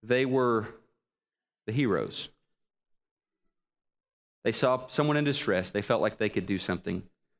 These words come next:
to help. Truth is, I don't know anything about Jay. I don't know anything about his two buddies. Um, I, but I know this, is you can't judge a book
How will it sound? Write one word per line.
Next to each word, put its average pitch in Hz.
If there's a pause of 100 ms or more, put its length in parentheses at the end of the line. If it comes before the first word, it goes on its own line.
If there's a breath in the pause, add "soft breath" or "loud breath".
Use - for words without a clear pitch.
(160)
to 101
help. 131 (100)
Truth 160
is, 131 (720 soft breath)
I 131
don't 160
know 95
anything 95
about 92
Jay. 98 (580)
I 113
don't 123
know 110
anything 107
about 98
his 104
two 110
buddies. 95 (260 loud breath)
Um, 104 (280 loud breath)
I, 139 (180)
but 110
I 110
know 143
this, 135
is - (120)
you 110
can't 127
judge 117
a 104
book 113